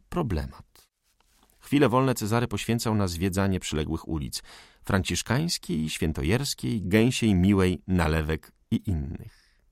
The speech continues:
Żydzi zamieszkujący lub zatrudnieni w tych stronach tworzyli tak zwane getto,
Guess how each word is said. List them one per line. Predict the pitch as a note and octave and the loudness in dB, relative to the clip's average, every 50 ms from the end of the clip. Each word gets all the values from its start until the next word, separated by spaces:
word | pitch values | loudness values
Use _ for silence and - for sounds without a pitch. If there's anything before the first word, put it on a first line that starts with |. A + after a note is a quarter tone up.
| _ _ _ - - - - - - - - - _ _ - | _ _ _ -20 -20 -20 -20 -20 -20 -20 -20 -20 _ _ 0
Żydzi | G#2 D3+ F3 F#3+ F#3 | 0 2 2 2 4
zamieszkujący | D#3+ D#3+ C#3 C3 - - - A#2 C#3+ F3 F3+ - - - | 4 6 6 6 2 2 2 2 2 2 0 -2 -4 -4
lub | C#3+ C3 A#2 - - - - | -4 -4 -6 -8 -14 -10 -2
zatrudnieni | G#2+ A#2 A2 - A2 A2 A#2 D#3 F3+ F3+ D#3+ | -2 -2 0 0 -2 -4 -2 -2 -2 -2 -4
w | - | -4
tych | B2+ - | -6 -8
stronach | - - - F3 F3 E3 D3+ - - _ _ _ _ _ | -8 -6 -6 -4 -4 -4 -6 -8 -14 _ _ _ _ _
tworzyli | - - D#3 D#3 F3 F3 D#3+ | -8 -4 -2 0 0 2 2
tak | E3 D3 B2+ | 0 0 0
zwane | C#3 C3+ B2 F#2+ | 2 2 2 2
getto, | D#2+ E2+ F2+ - - _ _ _ _ C#2 C2 B1 C2 B1+ | 2 -2 -4 -4 -4 _ _ _ _ -6 -6 -4 -6 -8